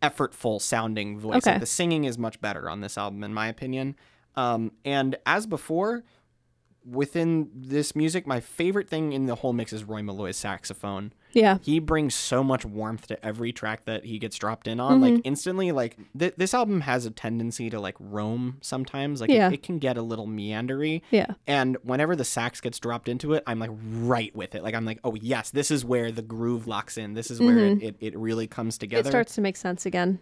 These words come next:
Speaker 1: Yeah. Um, but yeah, you're right. This album's not as characterful as
Speaker 2: No.
Speaker 1: Forced Witness. It's just not pushing boundaries as hard.
Speaker 2: Yeah.
Speaker 1: Like, even if I didn't really care for some of the ways in which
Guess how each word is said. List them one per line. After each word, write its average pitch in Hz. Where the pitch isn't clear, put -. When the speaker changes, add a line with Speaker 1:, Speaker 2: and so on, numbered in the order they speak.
Speaker 1:
Yeah. 143
Um, 143
but -
yeah, 170
you're 165
right. 139
This 226
album's 214
not 127
as 113
characterful 107
as 110
Speaker 2:
No. 104
Speaker 1:
Forced 110
Witness. 107
It's -
just -
not 113
pushing 110
boundaries 110
as 117
hard. 127
Speaker 2:
Yeah. 240
Speaker 1:
Like, 143
even 208
if 226
I 165
didn't 131
really 110
care 110
for 127
some 131
of 131
the 127
ways 131
in 127
which 127